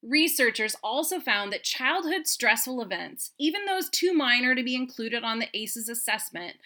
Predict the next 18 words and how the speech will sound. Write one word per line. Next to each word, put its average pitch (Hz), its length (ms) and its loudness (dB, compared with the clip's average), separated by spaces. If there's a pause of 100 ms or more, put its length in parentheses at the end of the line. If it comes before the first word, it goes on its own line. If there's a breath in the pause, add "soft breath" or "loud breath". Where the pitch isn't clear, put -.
(300 loud breath)
may 233 300 -2
increase 277 580 -2
autoimmune 247 540 0
diseases 240 800 -4
independently, 311 960 -4 (160)
as 240 180 2
well 285 240 0
as 247 300 0
amplify 269 560 -2
the 247 160 -2
effect - 560 -4
of 214 100 -12 (140)
other 240 320 2
environmental 185 760 -4
factors, - 580 -8 (260 loud breath)
such 214 220 0
as 196 120 -6
infections. - 920 -6